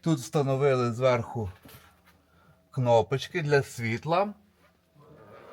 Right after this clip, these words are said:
Позаду встановили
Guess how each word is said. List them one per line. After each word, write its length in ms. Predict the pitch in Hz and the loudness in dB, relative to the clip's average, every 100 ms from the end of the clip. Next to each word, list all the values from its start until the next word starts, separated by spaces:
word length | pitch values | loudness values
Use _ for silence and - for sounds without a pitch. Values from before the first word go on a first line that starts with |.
| - - - - - - - - - - - - - _ _ _ _ - - - - - - - | -20 -20 -20 -20 -20 -20 -20 -16 -16 -16 -20 -20 -20 _ _ _ _ -20 -20 -20 -20 -2 2 4
Позаду 500 | 135 127 156 139 131 | 2 6 8 8 6
встановили 960 | 123 - 131 135 131 139 131 131 120 | 0 0 2 4 8 8 8 8 8